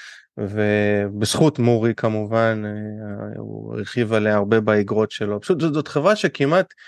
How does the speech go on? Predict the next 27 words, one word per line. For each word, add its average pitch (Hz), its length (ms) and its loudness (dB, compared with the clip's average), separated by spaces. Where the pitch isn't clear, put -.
אין 165 100 6
לה 202 100 6
תחרות, 160 680 2
והיא 113 260 -2
גם 113 140 2
עושה 147 500 2
מה-, 117 260 -6
משהו 131 480 2
מאוד 123 280 2
חכם 147 360 0
עם 127 120 4
הכסף, 165 260 0
לפחות 143 280 0
עד 131 140 4
לא 135 120 4
מזמן. 127 440 2
מורי 139 240 2
עכשיו 113 220 -2
נכנס 123 340 -2
לדירקטוריון, 120 600 0
כי 117 100 -6
היה 107 100 0
שם 107 220 -6
הנהלה, 104 360 0
היו 113 180 2
שם 120 180 -2
בלאגנים. 123 580 4